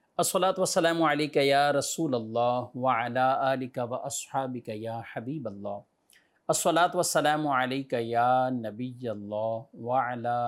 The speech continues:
آلک و اصحابک یا نور اللہ۔ مدنی چینل کے ناظرین، پروگرام قرآنی صورتوں کے تعارف میں آپ کو خوش آمدید کہتے ہیں۔ قرآنی صورتوں کا تعارف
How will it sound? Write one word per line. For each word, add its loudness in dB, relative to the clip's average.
آلک -6
و -6
اصحابک -6
یا -8
نور -14
اللہ۔ -16
مدنی 0
چینل 0
کے -2
ناظرین، -2
پروگرام -2
قرآنی 0
صورتوں -8
کے -10
تعارف 0
میں -8
آپ -4
کو -8
خوش -14
آمدید -14
کہتے -16
ہیں۔ -18
قرآنی 2
صورتوں -2
کا 4
تعارف 2